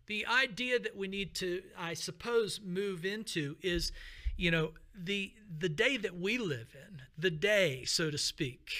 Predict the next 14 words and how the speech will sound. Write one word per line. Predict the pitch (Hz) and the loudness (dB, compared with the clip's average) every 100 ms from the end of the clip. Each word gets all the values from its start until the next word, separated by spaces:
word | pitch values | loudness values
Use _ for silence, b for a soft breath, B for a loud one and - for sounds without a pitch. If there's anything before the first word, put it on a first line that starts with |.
| - - | -4 0
um, | 165 147 160 | 2 2 0
the | 170 196 | 0 0
creation | - 233 220 233 247 - 220 196 | 0 -2 4 6 8 4 2 0
story | - - - 202 196 180 165 - | 0 0 2 2 4 2 0 -2
of | 180 156 - - | -4 -4 -6 -4
today | 180 143 170 175 113 170 135 - - | -4 0 2 2 0 -8 -16 -10 -4
as, | 160 151 - - | -2 0 -2 -2
as | 160 156 143 - | -2 0 -2 0
it | 170 | 0
is | 165 143 | 2 0
being | 135 185 165 151 - | -2 -2 -2 -4 -4
told | 190 180 175 - | 0 0 0 -2
to | 156 135 | -2 -2
us | 131 | -4